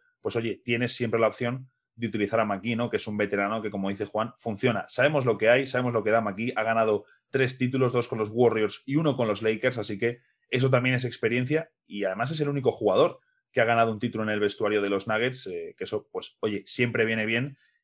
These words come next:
Y McGee, pues, que empieza su segunda etapa con los Denver Nuggets, equipo en el que ya estuvo,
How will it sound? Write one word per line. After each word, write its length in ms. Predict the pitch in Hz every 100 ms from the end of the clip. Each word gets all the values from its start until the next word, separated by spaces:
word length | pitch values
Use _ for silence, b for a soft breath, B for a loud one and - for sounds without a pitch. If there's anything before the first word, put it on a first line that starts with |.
| _
Y 120 | -
McGee, 340 | 160 127 120 143
pues, 340 | 139 131 -
que 100 | -
empieza 280 | 104 101 156
su 140 | 160 131
segunda 340 | 113 139 156
etapa 380 | 107 151 131 101
con 160 | 104
los 240 | 101 98 101
Denver 200 | 107 101
Nuggets, 320 | 131 160 127
equipo 240 | 104 113
en 60 | 120
el 80 | 107
que 80 | 101
ya 120 | 107
estuvo, 420 | - 113 107 98